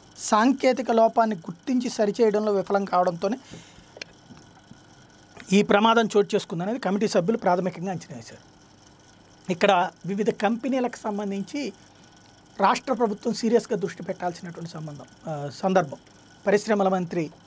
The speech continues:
అటు గౌతమ్ రెడ్డి కావచ్చు, ఆ, ముఖ్యమంత్రి కావచ్చు,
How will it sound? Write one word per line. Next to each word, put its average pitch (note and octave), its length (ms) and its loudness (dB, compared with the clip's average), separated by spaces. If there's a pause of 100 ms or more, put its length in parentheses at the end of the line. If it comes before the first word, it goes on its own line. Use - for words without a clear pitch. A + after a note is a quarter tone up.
అటు D#3+ 140 -10
గౌతమ్ F3+ 380 2
రెడ్డి F3 200 -2
కావచ్చు, D#3+ 500 -4 (560)
ఆ, E3 180 -4
ముఖ్యమంత్రి E3+ 560 -2
కావచ్చు, D#3 480 -4